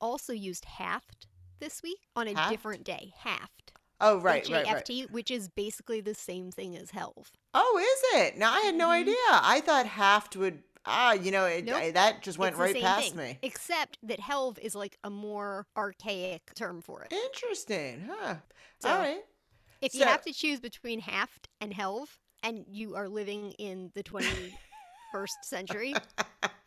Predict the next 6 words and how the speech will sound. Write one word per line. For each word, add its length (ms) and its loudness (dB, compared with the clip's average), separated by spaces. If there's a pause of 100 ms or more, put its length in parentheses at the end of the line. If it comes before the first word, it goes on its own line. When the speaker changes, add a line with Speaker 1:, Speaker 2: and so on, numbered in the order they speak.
Speaker 1:
you 160 -4
should 220 -4 (540)
opt 160 -4
for 200 -4
haft. 480 -12
Speaker 2:
So 360 8